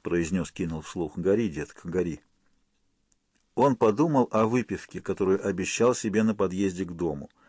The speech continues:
Выпить, конечно, стоило... Но тут Киннелл вспомнил пролитый уксус,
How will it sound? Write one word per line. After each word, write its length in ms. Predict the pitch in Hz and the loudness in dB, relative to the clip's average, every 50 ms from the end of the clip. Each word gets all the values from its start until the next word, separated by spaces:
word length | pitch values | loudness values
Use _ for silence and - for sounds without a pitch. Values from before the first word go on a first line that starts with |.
| _ - - _ _ _ _ _ _ _ _ _ _ _ _ _ _ _ _ _ _ _ _ _ - | _ -20 -20 _ _ _ _ _ _ _ _ _ _ _ _ _ _ _ _ _ _ _ _ _ -10
Выпить, 480 | - 82 101 139 156 151 - 98 - - | -2 2 4 4 4 4 0 -4 -6 -4
конечно, 420 | - 101 92 95 90 - - 90 | -6 -4 -4 -4 -4 -6 -6 -6
стоило... 760 | 85 - - - - 127 139 160 175 170 165 165 165 160 156 - _ _ _ _ _ _ _ _ _ _ _ _ _ _ _ _ _ _ _ _ _ _ | -6 -6 -6 -2 2 4 4 4 4 4 2 2 0 0 -2 -8 _ _ _ _ _ _ _ _ _ _ _ _ _ _ _ _ _ _ _ _ _ _
Но 220 | - 104 113 117 117 | 0 2 4 4 4
тут 300 | - - 170 151 - - | 2 0 -2 -2 -4 -6
Киннелл 340 | - - 156 156 139 127 113 | -10 -4 -2 0 0 0 0
вспомнил 640 | 104 - - - - - 139 135 120 110 101 95 90 | -2 -4 -8 -8 -2 0 2 2 4 4 2 0 0
пролитый 580 | - 107 113 113 120 120 110 - 110 110 104 - - | 0 2 2 2 2 0 -2 -2 -2 -4 -4 -2 -2
уксус, 840 | 180 220 214 - - - - - - - - - - - - | -2 -2 -2 -4 -8 -14 -12 -12 -14 -14 -14 -16 -18 -18 -20